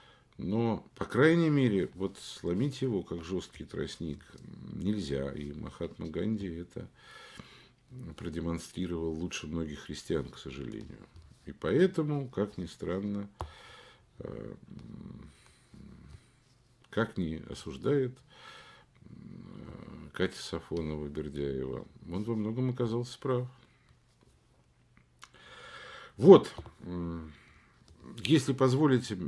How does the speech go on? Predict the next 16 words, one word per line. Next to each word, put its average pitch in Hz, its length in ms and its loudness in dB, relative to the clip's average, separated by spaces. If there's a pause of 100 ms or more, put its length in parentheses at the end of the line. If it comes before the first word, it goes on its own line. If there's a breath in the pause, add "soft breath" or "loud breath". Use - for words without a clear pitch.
(140)
простите 107 460 -2
меня 101 220 4
за 85 120 -2
столь 82 260 -4
краткое 90 680 0
обсуждение 71 720 -8
унижения, 85 680 -4 (960 loud breath)
то, 104 340 -2 (120)
м, - 1120 -12
это 139 220 2
все. 113 320 0 (800 loud breath)
Предложенный, 90 880 4
э, 64 680 -12
Владимиру 95 320 2
Владимировичу 90 460 -2
Путину 78 640 -4